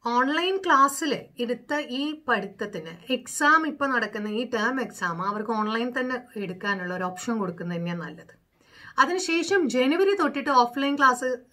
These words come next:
റെഗുലർ ആയിട്ട് തുടങ്ങുകയാണെങ്കിൽ പിന്നീട് വരുന്ന മാർച്ചിലെ എക്സാമിന് അവർക്ക് കുറച്ചും കൂടി നന്നായിട്ട് എഴുതാൻ പറ്റും. കാരണം ശീലം ഇല്ലാണ്ടായിട്ടുണ്ട് എന്ന് തന്നെ പറയാം.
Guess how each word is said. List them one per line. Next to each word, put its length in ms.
റെഗുലർ 420
ആയിട്ട് 280
തുടങ്ങുകയാണെങ്കിൽ 760
പിന്നീട് 420
വരുന്ന 300
മാർച്ചിലെ 580
എക്സാമിന് 800
അവർക്ക് 300
കുറച്ചും 360
കൂടി 140
നന്നായിട്ട് 760
എഴുതാൻ 420
പറ്റും. 260
കാരണം 460
ശീലം 540
ഇല്ലാണ്ടായിട്ടുണ്ട് 840
എന്ന് 200
തന്നെ 280
പറയാം. 280